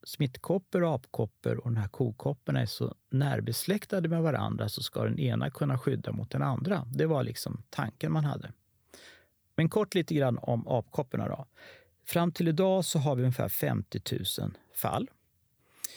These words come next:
Ehm, det är typisk zoonosinfektion, det har vi pratat om förut. Den hoppar alltså från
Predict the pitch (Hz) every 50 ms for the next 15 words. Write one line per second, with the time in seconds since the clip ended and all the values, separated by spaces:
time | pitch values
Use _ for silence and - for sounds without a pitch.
0 | - - - - - _ _ _ - 127 135 135 139 139 139 139 131 123 - -
1 | _ _ _ _ - 143 131 127 - 180 151 - 143 123 - - - - - -
2 | - 127 123 127 117 101 92 - - 104 98 - - - - 165 185 190 151 135
3 | 120 120 123 - - 120 110 - 107 - - 110 104 92 - - - - - -
4 | - - - - 123 113 107 120 120 - 113 110 104 101 - - - - - -
5 | - -